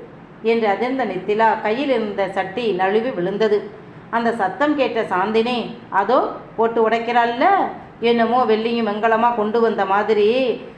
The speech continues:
உடைக்கிறாள்ல" என்று சொல்ல, "மேடம், ஆனாலும் உங்களுக்கு ரொம்ப தைரியம்.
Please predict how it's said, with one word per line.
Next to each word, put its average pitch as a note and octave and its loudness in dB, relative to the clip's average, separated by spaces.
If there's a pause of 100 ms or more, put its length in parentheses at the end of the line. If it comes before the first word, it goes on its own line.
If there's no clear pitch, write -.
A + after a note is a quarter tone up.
(120)
உடைக்கிறாள்ல" B3+ 2 (580)
என்று A3 2
சொல்ல, G3+ 2 (920)
"மேடம், A3 2 (320)
ஆனாலும் G3+ 2
உங்களுக்கு B3+ 0
ரொம்ப G#3 0
தைரியம். C#4 2